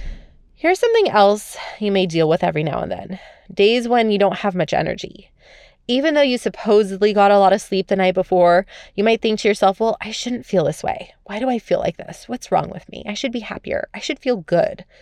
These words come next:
I actually slept last night," right? When in actuality, it's just a low energy day.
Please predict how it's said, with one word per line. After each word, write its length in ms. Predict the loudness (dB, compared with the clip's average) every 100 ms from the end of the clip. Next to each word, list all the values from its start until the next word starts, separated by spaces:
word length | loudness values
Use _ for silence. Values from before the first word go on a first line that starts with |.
| _
I 60 | -4
actually 260 | -4 -2 -4
slept 380 | -2 -2 -2
last 240 | -6 -6 -8
night," 220 | -8 -4
right? 260 | -2 0 -2 _ -20 -20 -14
When 160 | -2 0
in 100 | 0
actuality, 680 | -2 -4 -2 0 2 0 -2
it's 180 | -6 -10
just 180 | -6
a 120 | 2 4
low 240 | 4 4
energy 340 | 2 0 -2
day. 460 | 0 2 0 -2 -10